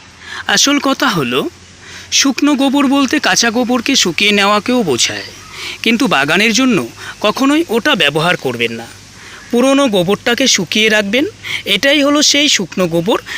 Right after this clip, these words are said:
যেটা আমরা বাগানের প্রত্যেকটা গাছে ব্যবহার করতে পারি। আজকের ভিডিওতে শুধুমাত্র এই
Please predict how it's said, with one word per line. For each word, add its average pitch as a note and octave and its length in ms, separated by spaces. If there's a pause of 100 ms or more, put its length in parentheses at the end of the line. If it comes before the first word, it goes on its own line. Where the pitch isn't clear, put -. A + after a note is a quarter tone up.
(120)
যেটা G#3 300
আমরা B3+ 200
বাগানের F#3 440
প্রত্যেকটা A#3+ 560
গাছে D3 400 (320)
ব্যবহার G3+ 400
করতে C4+ 340
পারি। B3+ 260 (500)
আজকের A#3 440
ভিডিওতে F#3+ 500
শুধুমাত্র B3 580
এই F#3+ 160